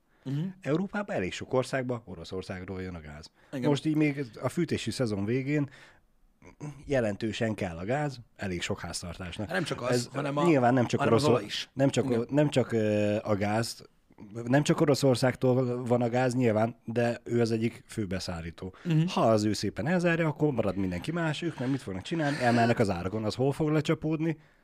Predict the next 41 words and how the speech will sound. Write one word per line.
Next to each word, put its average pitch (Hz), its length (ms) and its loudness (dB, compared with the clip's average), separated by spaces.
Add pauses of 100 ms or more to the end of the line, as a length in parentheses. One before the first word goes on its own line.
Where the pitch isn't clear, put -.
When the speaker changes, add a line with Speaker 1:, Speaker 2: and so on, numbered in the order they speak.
(140)
Speaker 1:
Hát 247 100 -8
majd 247 140 -4
az 170 100 0
embereknél 127 520 -2
Speaker 2:
A 143 40 2
Speaker 1:
ez 143 120 -4
nyilvánvaló, 139 300 -2
Speaker 2:
felhasználónál. 135 380 -2
Speaker 1:
csak 156 140 -8
most - 180 -8
nem 180 120 -2
hiszem, 147 180 -2
hogy 139 120 -4
el 131 120 -2
fogja 127 240 -6
zárni, 123 480 -4 (100)
mert 120 160 -4
ahhoz 127 340 0
még 127 160 0
azért 123 160 0
nem 131 100 0
piszkált 113 380 -4
senki. 120 480 -6 (240)
Ö, 123 240 2 (120)
de 147 100 6
az 139 180 2
olaj 143 220 4
az 127 100 2
elég 123 220 0
szar 107 260 0
helyzetben 107 460 -8
van. 107 180 -6 (240)
Hogy 143 120 -4
mennyi? 269 400 2 (120)
Németországban 185 680 0
van - 0 - (100)
nyolcszázharminc 170 640 -2
forint 156 300 -2
egy 135 100 -4
liter 143 280 -4
benzin? 139 400 -6